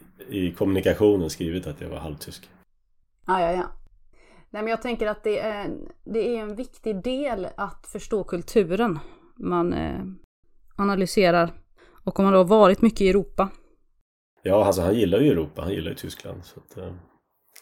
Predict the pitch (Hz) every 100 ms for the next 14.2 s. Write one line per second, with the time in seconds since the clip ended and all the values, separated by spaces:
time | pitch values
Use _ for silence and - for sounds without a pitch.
0 | - - 92 95 _ _ _ _ - 92
1 | 90 87 90 90 - 90 - 82 _ _
2 | _ _ _ _ _ _ _ _ _ _
3 | 117 104 - 104 104 104 110 107 - _
4 | 87 113 110 98 101 120 110 98 120 123
5 | 95 90 _ _ _ _ - 104 92 95
6 | 92 95 - 95 - _ - 95 95 107
7 | 110 110 - _ _ _ _ _ _ _
8 | _ 107 98 - 104 117 123 107 98 95
9 | 92 92 - 95 - - - - 107 -
10 | 95 110 107 - 87 87 85 92 90 -
11 | 87 - 85 80 - 82 - 90 85 82
12 | 90 95 - - - _ _ _ _ _
13 | _ _ _ _ _ _ _ _ 214 220
14 | 311